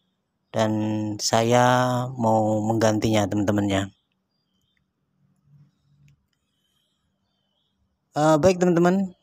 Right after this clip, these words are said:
pertama yang harus kita lakukan, kita buka dulu door trimnya, teman-teman ya.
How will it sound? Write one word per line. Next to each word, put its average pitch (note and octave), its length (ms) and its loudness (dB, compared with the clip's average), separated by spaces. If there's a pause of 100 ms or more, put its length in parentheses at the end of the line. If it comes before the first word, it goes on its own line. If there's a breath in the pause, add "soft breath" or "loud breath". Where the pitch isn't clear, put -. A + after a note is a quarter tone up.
pertama D3+ 400 2
yang C#3 320 4
harus C3 320 2
kita C3 240 0
lakukan, B2+ 320 0
kita C3 240 0
buka A2+ 320 -2
dulu A#2+ 240 0
door A#2 160 0
trimnya, A#2+ 320 -2
teman-teman A2+ 320 -2
ya. A#2 180 -2